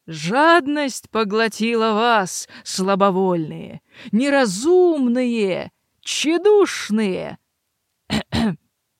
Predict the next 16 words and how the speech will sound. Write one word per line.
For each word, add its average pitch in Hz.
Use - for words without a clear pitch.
Негромко 190
остудил 185
пыл 185
служителя 175
Верт, 254
а 254
то 320
грабители 254
уже 202
начинали 190
негодовать. 180
"Но 202
разве 196
это 180
ваша 285
вина?" — 254